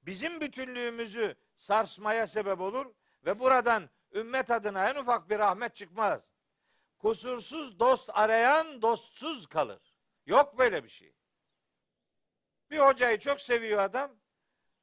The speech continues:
Hocanın bir görüşünü duyuyor, kahroluyor. "Ya biz hiç beklemiyordum böyle." dedi. Der. O da hata yapabilir. Ne olmuş yani? Niye abartıyorsun adamı? Bizim hocamız dediyse bir bildiği vardı. Ne bildiği var? İşte hata yapıyor.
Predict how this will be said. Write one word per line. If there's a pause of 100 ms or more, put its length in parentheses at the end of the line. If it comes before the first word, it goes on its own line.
(100)
Hocanın
bir
görüşünü
duyuyor,
kahroluyor. (1080)
"Ya
biz
hiç
beklemiyordum
böyle."
dedi.
Der. (1120)
O
da
hata
yapabilir.
Ne
olmuş
yani? (180)
Niye
abartıyorsun
adamı? (880)
Bizim
hocamız
dediyse
bir
bildiği
vardı.
Ne
bildiği
var?
İşte
hata
yapıyor.